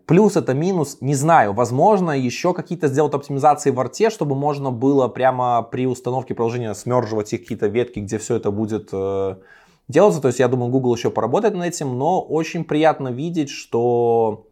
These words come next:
старые версии Android не забыты. Хотя, с другой стороны, уже я не знаю, когда будет поднятие официально, э,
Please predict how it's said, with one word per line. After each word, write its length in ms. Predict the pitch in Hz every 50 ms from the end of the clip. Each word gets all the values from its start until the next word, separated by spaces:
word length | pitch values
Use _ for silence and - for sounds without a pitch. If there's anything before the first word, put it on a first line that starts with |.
| _ _ _
старые 400 | - - - 131 131 135 131 120
версии 280 | 123 127 120 - 120 117
Android 220 | 117 123 117 110 -
не 120 | 120 113
забыты. 540 | 104 113 117 131 185 233 226 - 175 160 - - - - - - - - - -
Хотя, 240 | _ - 127 - 131
с 40 | 120
другой 280 | 113 120 120 131 160 180
стороны, 420 | 175 - 151 135 127 120 117 101 -
уже 420 | - 110 110 113 123 123 123 120 120 110
я 180 | 107 120 123
не 100 | 123 123
знаю, 440 | 123 120 131 127 113 101 98 98 95 _ _ _ -
когда 320 | - 113 117 110 120 117
будет 320 | 117 117 120 117 110 -
поднятие 480 | - 110 107 110 117 123 123 117 - 110
официально, 880 | 104 - 113 98 - - 120 117 117 113 110 107 101 95 92 104 - _ _
э, 360 | - 101 101 104 101 101 98